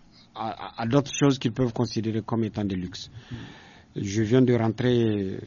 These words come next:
Speaker 1: euh, d'une mission à Gaïa où j'ai parcouru, euh, trente-deux villages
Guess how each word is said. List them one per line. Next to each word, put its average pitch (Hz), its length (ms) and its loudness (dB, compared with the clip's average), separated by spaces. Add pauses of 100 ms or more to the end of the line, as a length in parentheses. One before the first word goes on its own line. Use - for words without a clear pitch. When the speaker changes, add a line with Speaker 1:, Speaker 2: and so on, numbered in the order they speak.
(100)
Speaker 1:
euh, 98 300 -6
d'une 117 240 4
mission 113 340 2
à 104 80 -4
Gaïa 107 480 0
où 117 260 -2
j'ai 110 440 0
parcouru, 113 760 -2 (540)
euh, 107 340 -6
trente-deux 113 320 2
villages 110 720 0